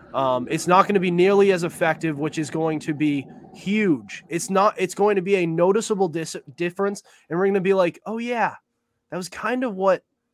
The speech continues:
drove that team last year, was their running game." And be like, "Yeah, that, that was, it wasn't A J Brown, who was, who did have a good year. It wasn't Devontae Smith.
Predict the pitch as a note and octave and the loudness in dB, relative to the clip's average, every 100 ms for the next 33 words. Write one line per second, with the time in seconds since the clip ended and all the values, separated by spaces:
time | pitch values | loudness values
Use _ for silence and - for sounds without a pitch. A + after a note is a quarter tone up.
0 | _ _ B2+ D#3 F3 F3 C#3+ D#3 C#3+ - | _ _ -10 -2 0 0 -2 -4 -4 -6
1 | D3+ C#3+ A#2+ A2 - A2+ F2 _ - C3 | -4 -4 -6 -12 -16 -18 -20 _ -16 -10
2 | C#3 C#3 C3+ B2+ A2+ G2 F2 _ _ _ | -6 -4 -4 -6 -12 -16 -20 _ _ _
3 | _ _ - D#3 D3 C3+ D#3+ F3 D3 - | _ _ -6 -2 -2 0 2 4 2 -2
4 | - D3+ F3+ D#3 F3 G3 G3 - _ _ | -4 0 0 0 2 2 0 -4 _ _
5 | _ - E3+ D#3+ G#3+ A3 E3 F#3 F3+ F3 | _ -8 -4 0 0 0 -2 -4 -2 -2
6 | D#3 D3+ D3 B2+ G2 _ _ D3+ D#3+ D#3+ | -2 -2 -4 -6 -12 _ _ -6 -4 -4
7 | D3 F3+ F3+ A3+ A3 G#3 G3+ F#3 F3+ C3+ | -6 -2 4 4 4 4 4 2 2 -2
8 | D3 _ _ _ _ _ _ _ _ - | -6 _ _ _ _ _ _ _ _ -4
9 | D#3+ F#3 G#3+ G#3+ F#3 F3+ F3+ F3 F3 D#3+ | 0 4 4 2 0 4 4 4 -4 -4
10 | F3 C#3+ - | -4 -4 -6